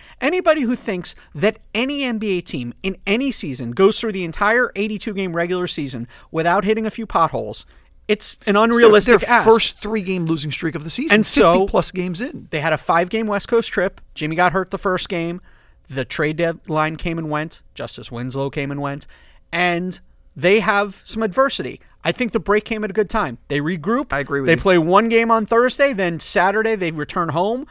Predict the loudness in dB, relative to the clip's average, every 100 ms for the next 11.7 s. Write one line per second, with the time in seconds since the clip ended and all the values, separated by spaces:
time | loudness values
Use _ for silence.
0 | -20 -8 -4 0 -2 -2 -2 -2 -2 -2
1 | -2 -4 -2 -2 0 0 0 -2 -4 -6
2 | -6 -6 -2 -2 -2 -4 -4 -2 -2 -4
3 | -6 -10 -20 -16 -4 2 4 4 -2 6
4 | 6 6 2 0 0 0 0 -2 -4 -4
5 | -4 -2 -2 -2 -4 -6 -8 -14 -16 -12
6 | -2 0 0 -4 -16 -10 6 8 8 6
7 | 0 -8 _ 0 2 2 0 0 4 4
8 | 2 -2 -8 -12 -6 -6 -6 -4 -6 -6
9 | -8 -8 -10 -12 -16 -20 -2 -2 -2 -18
10 | -20 -20 _ -4 -2 0 -2 -4 -4 -4
11 | -4 -6 -6 -2 2 2 0